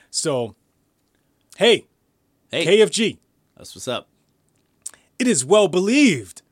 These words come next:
Speaker 2: Uh-oh.
Speaker 1: that Bruce Lee seriously liked men's fashion
Speaker 2: Uh-huh.
Speaker 1: and enjoyed dapper. Oh, and enjoyed getting dapper. Oops.
Speaker 2: Yes.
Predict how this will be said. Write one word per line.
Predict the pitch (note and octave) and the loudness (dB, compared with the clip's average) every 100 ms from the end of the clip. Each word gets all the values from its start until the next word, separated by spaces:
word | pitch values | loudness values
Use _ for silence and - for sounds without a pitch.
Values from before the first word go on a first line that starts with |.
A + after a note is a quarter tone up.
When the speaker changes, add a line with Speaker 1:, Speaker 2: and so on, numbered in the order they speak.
| - | -12
Speaker 2:
Uh-oh. | B2+ A2 F2 _ _ - | -10 -10 -18 _ _ -6
Speaker 1:
that | D3+ C3 | -6 -6
Bruce | A#2 E3 A#3+ - E3 | -6 -4 -2 -2 -4
Lee | F3 F#3 C#3 | -4 -4 -6
seriously | - - - - - C#4 C#4+ B3+ G3+ - - C3 A2 F#2+ - _ _ _ _ _ - | -6 -6 -4 -4 -4 -4 -4 0 0 0 -4 -8 -12 -16 -20 _ _ _ _ _ -18
liked | A#2 B2+ C3 A#2+ G#2 _ _ _ _ _ _ _ | -12 -8 -6 -8 -12 _ _ _ _ _ _ _
men's | G#2 G#2+ C3 C#3+ C#3+ C#3+ C#3 - _ | -18 -10 -8 -6 -8 -10 -12 -16 _
fashion | - - C#3 B2 A2+ - A#2 C3 _ _ _ _ | -18 -10 -4 -4 -4 -12 -12 -16 _ _ _ _
Speaker 2:
Uh-huh. | G2+ G#2+ - _ D#3 | -18 -18 -18 _ -6
Speaker 1:
and | E3+ | -4
enjoyed | D#3+ C3 C#3+ G#3 E3+ B2+ B2+ _ - B2+ | -4 -6 2 2 2 -4 -12 _ -20 -6
dapper. | B2+ C3+ C3+ - E3 A3+ _ _ _ _ _ _ _ _ _ _ D3 | -2 0 0 -4 -8 -8 _ _ _ _ _ _ _ _ _ _ -4
Oh, | D#3 - | -4 -4
and | D#3 D#3+ | -10 -8
enjoyed | D3 E3 F3 C#3 | -4 0 0 0
getting | D#3 G3+ F#3 | -2 0 -2
dapper. | B2 G#2+ - | -6 -10 -12
Oops. | C#3+ A#2 A#2+ - - | -14 -14 -16 -20 -18
Speaker 2:
Yes. | G2 - | -20 -20